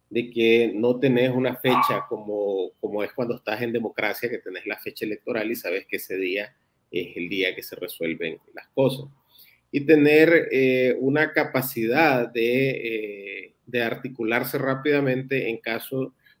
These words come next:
de que sucedan cosas eventuales que, eh, generen cambios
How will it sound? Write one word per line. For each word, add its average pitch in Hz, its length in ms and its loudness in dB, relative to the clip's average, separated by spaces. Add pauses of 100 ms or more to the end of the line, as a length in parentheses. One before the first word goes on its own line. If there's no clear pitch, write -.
de 107 160 -4
que 117 120 -6
sucedan 120 840 0 (160)
cosas 123 380 -2
eventuales 127 760 0
que, 113 380 -2 (380)
eh, 107 260 -2
generen 127 680 2
cambios 110 380 -4